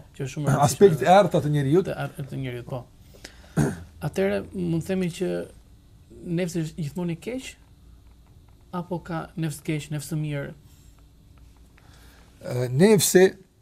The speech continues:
Speaker 2: ë, dietarët e kanë në bazë aso që është përmendur në Kur'an, apo nefsi është,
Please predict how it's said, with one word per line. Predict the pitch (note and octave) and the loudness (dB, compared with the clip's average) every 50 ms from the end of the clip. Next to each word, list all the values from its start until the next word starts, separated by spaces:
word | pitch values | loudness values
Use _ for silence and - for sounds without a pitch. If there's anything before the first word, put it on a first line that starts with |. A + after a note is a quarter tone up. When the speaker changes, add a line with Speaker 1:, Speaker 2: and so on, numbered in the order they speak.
| _ - | _ -6
Speaker 2:
ë, | - D#3 D3+ D3+ D3 C#3+ C3 | -2 -2 0 0 0 0 2
dietarët | C3 D3 C#3+ - F#3+ F#3+ F#3 E3+ E3+ D3+ | 2 4 4 6 6 6 4 4 2 -2
e | - | -2
kanë | - D#3 D3+ D3 D3 - D3+ C#3 | 0 0 0 0 -2 -2 0 2
në | D3+ C#3 B2+ | 2 2 4
bazë | E3+ F3+ F#3+ F3 - E3+ | 4 4 4 4 2 2
aso | D#3 E3+ D#3+ | 2 2 2
që | F3 D#3+ | 2 0
është | - - | 2 2
përmendur | D#3+ F3 E3+ D3+ D3 C3 | 2 2 2 2 0 0
në | - | 0
Kur'an, | - D#3+ C#3+ D3 D3 A2+ - - - _ _ _ _ _ _ - | 0 0 0 0 -2 -4 -6 -10 -18 _ _ _ _ _ _ -8
apo | A#2+ A2+ D#3 E3 E3 E3 - - - - - - - - - - - | -4 0 0 0 0 -2 -6 -16 -20 -20 -20 -20 -20 -20 -12 -4 2
nefsi | D3 F3+ G3 F3+ - - - F3 E3+ | 4 6 6 6 4 4 2 2 4
është, | E3 F3 D#3+ A#2+ - - - - - - | 4 2 2 2 -2 -6 -10 -16 -20 -20